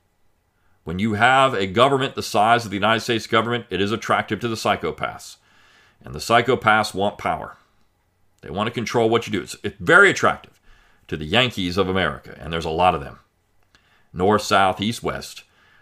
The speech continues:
there are a lot of Yankees in America. And what Yankees want is to control what everybody else does.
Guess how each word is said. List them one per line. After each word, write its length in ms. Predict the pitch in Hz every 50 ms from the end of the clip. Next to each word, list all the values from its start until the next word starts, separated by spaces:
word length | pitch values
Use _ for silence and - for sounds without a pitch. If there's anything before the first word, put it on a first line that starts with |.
| _ _
there 200 | - 101 104 101
are 140 | 95 90 87
a 80 | 85 82
lot 280 | 80 82 90 92 101
of 120 | 101 92 95
Yankees 400 | 98 98 95 90 90 87 80 92
in 80 | 92
America. 440 | 92 90 82 73 - 53 - - - _ _ _ _ _ _ _ _ _ -
And 120 | - 65 69
what 180 | 90 101 -
Yankees 420 | 113 120 127 139 - 143 143 113 95
want 300 | 101 104 95 92 90 - -
is 120 | 101 90 -
to 100 | - -
control 400 | - 90 85 - 101 92 92 92
what 140 | 90 -
everybody 460 | - 98 92 95 90 95 90 92 92 90
else 220 | 87 85 85 -
does. 380 | - 85 - - - - -